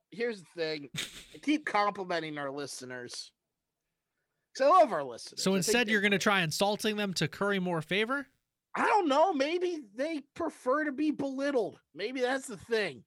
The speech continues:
Speaker 1: <laughs> I don't know. How did I lose the stadium thing? Like, the, the ones that I lost by the largest margin, you and I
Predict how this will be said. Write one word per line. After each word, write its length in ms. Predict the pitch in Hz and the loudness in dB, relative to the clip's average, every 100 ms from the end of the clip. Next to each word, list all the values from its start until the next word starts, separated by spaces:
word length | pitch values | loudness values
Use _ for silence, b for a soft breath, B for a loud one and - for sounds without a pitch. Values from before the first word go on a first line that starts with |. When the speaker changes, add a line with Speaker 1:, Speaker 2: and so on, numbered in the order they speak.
| _ - | _ -20
Speaker 1:
<laughs> 220 | - - | -20 -6
I 120 | 302 | -2
don't 180 | 330 262 | 0 -2
know. 380 | 202 262 269 - _ _ _ _ _ _ _ _ _ _ _ | -2 0 -2 -4 _ _ _ _ _ _ _ _ _ _ _
How 160 | - 381 | -6 0
did 140 | 427 | 0
I 40 | 381 | 2
lose 160 | 392 | 0
the 80 | 349 | -2
stadium 360 | - 349 349 302 | -4 0 0 -2
thing? 140 | 269 | -4
Like, 220 | 226 269 - _ 196 B B B B _ _ _ _ _ _ _ _ _ _ _ _ _ - | -2 -4 -4 _ -20 B B B B _ _ _ _ _ _ _ _ _ _ _ _ _ -2
the, 160 | 277 - | -2 -2
the 140 | 202 | -2
ones 360 | 262 254 320 381 | 2 2 2 2
that 100 | 349 | 2
I 60 | 269 | 2
lost 340 | 262 269 269 | 2 0 -2
by 120 | 262 | -4
the 80 | 226 | -2
largest 460 | 214 220 240 226 208 | -2 -2 -2 -6 -6
margin, 500 | 220 269 220 214 202 b b | -4 -4 -4 -6 -8 b b
you 260 | 160 247 330 | -12 -10 -4
and 80 | |
I 180 | 311 285 | -2 0